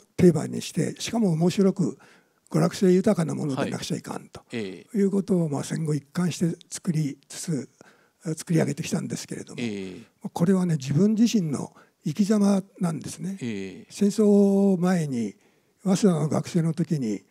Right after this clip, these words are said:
Speaker 1: 軍事教練という、
Speaker 2: はい。
Speaker 1: 若い方、わかるかな？軍事教練。えー、授業に、ぐ-、軍のいろんな、えー、竹槍をやったり、
Speaker 2: はいはい。
Speaker 1: 鉄砲を持ったりするっていう、そういう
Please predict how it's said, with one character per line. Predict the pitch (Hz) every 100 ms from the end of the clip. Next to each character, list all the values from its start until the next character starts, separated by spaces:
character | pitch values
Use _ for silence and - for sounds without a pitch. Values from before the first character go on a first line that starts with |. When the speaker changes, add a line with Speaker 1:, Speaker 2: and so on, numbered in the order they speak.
| _ _ _ _ _ _ _ _ _
Speaker 1:
軍 | 185 196
事 | 220
教 | - 220 185
練 | 123 95
と | -
い | 117 -
う、 | - - - 359
Speaker 2:
は | -
い。 | - - - -
Speaker 1:
若 | - 190
い |
方、 | 175 165
わ | 139 - - 156
か | 196
る | 175
か | 175
な？ | 175
軍 | 127 165 160
事 | 165
教 | 180 143
練。 | 107 - _ _ _ _ _
え | 160
ー、 |
授 | 143 165
業 | 165 147
に、 | 123 117 - _ _ - _ 370 _ _ _
ぐ-、 | 202 156 - 170
軍 | 175 151
の | 131 -
い | 175
ろ | 139
ん | 151
な、 | - - _ _ _ _ 320 202 202
え | -
ー、 |
竹 | - - 139
槍 | 131 139
を |
や | 135
っ |
た | -
り、 | 147 -
Speaker 2:
は | -
い | -
は |
い。 |
Speaker 1:
鉄 | -
砲 | 143
を | 143
持 |
っ |
た | 139 139
り |
す | - 127
る |
っ | 127
て | -
い | 127
う、 | - -
そ | 208
う | 202
い | 202
う | 202